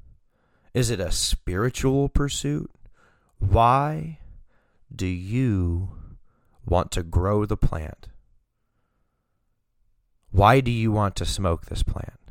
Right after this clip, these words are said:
What does it symbolize for you? Personal freedom? Defiance?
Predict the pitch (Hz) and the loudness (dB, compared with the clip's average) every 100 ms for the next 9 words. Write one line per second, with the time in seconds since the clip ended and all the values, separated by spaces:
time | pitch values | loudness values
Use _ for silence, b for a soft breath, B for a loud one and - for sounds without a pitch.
0 | - _ _ _ _ _ _ _ _ _ | -20 _ _ _ _ _ _ _ _ _
1 | _ _ - - - - 107 - 113 104 | _ _ -20 -20 -10 -2 -2 0 -2 -2
2 | 101 - - - - 113 110 98 85 85 | -4 -4 -8 -6 -4 -4 -2 -2 0 -2
3 | 87 82 80 - - - _ _ _ _ | -4 -4 -8 -12 -16 -20 _ _ _ _
4 | - - 87 87 82 95 78 - - - | -10 -4 0 -2 0 -2 -2 -4 -12 -10
5 | - 120 107 117 95 - 104 107 135 151 | 0 0 0 -2 -4 -2 -4 -4 -6 -8
6 | - _ _ _ _ _ - 87 - 90 | -18 _ _ _ _ _ 0 0 2 0
7 | 107 123 151 - - | 2 -2 -4 -12 -16